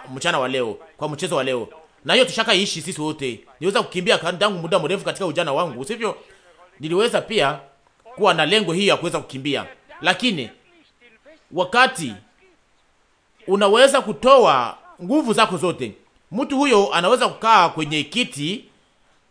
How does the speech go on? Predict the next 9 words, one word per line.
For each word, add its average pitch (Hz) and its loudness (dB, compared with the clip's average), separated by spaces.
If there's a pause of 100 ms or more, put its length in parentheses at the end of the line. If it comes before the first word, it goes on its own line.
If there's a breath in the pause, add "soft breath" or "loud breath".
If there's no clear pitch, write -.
(280)
na 165 0
wanamupigia 170 2 (800)
firimbi 156 0
juu 175 -4
yake. 139 0 (320)
Lakini 254 0
mtu 214 -2 (100)
ambaye 202 4
aliye 196 2